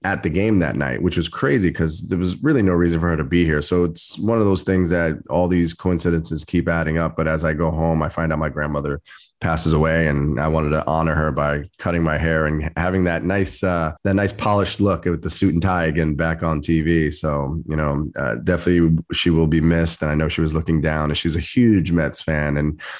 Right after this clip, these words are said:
you know, a game like today would have been something that she was yelling at the T V about, you know,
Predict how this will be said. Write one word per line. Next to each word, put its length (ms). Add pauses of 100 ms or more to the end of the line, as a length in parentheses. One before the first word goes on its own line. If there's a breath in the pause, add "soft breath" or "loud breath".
(160 loud breath)
you 120
know, 140
a 60
game 220
like 160
today 420
would 180
have 80
been 120
something 320
that 140
she 120
was 300
yelling 340
at 120
the 60
T 260
V 180
about, 440 (140)
you 80
know, 180